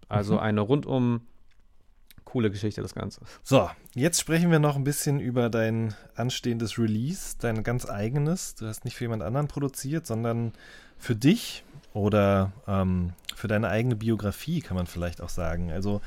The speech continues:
Speaker 2: Kabul Fire Volume two, du hast vorhin auch schon so ein bisschen angedeutet, ähm, das Projekt ist insgesamt ein bisschen,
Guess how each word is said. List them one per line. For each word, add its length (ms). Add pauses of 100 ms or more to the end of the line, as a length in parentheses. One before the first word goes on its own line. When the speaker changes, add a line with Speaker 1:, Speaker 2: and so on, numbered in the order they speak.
(420)
Speaker 2:
Kabul 260
Fire 460
Volume 440
two, 540 (200)
du 260
hast 140
vorhin 180
auch 80
schon 140
so 80
ein 20
bisschen 220
angedeutet, 920
ähm, 440 (400)
das 140
Projekt 360
ist 100
insgesamt 640
ein 80
bisschen, 720